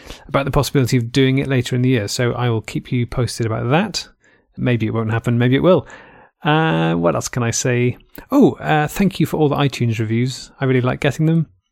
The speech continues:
And if you'd like the show, then consider leaving one, because I would be delighted. What else do I need to let you know about? I don't think anything, really. Basically, just thanks for listening. Um, I hope you enjoy it. And if you do, why not tell a friend,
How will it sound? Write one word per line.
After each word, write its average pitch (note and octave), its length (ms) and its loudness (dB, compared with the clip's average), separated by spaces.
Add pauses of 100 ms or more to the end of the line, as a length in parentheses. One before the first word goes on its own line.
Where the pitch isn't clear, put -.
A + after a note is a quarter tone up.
(640)
And B2+ 340 0
if C#3+ 120 -4
you'd C#3+ 100 -2
like D#3+ 120 0
the D3+ 60 -2
show, F3+ 340 2
then D#3+ 220 -2
consider E3 500 0
leaving D#3 280 4
one, G2+ 320 -2
because - 500 -6 (100)
I A#2+ 80 0
would G#2+ 200 -2
be A#2+ 160 0
delighted. A#2+ 580 -4 (540)
What G#3+ 100 -6
else F3 220 -2
do A#2+ 160 -4
I G#2+ 60 -4
need A2+ 180 -8
to C3 100 -6
let - 140 -6
you C3+ 60 -4
know B2 140 0
about? A#2+ 320 -2 (380)
I - 40 -6
don't C#3 180 -6
think C3+ 180 -6
anything, D#3+ 360 -2
really. C3+ 340 0 (300)
Basically, F#3+ 360 0
just B2+ 200 -2
thanks C3 200 -4
for - 80 -2
listening. D3+ 480 0 (380)
Um, B2+ 380 0
I C#3 60 -4
hope D#3+ 200 -2
you C#3 80 4
enjoy D3 280 4
it. - 220 -6 (460)
And C#3 400 0
if - 180 -4
you C#3+ 80 2
do, E3+ 300 4
why E3+ 200 0
not D#3 240 -2
tell B2 200 0
a G#2 40 0
friend, E3 540 0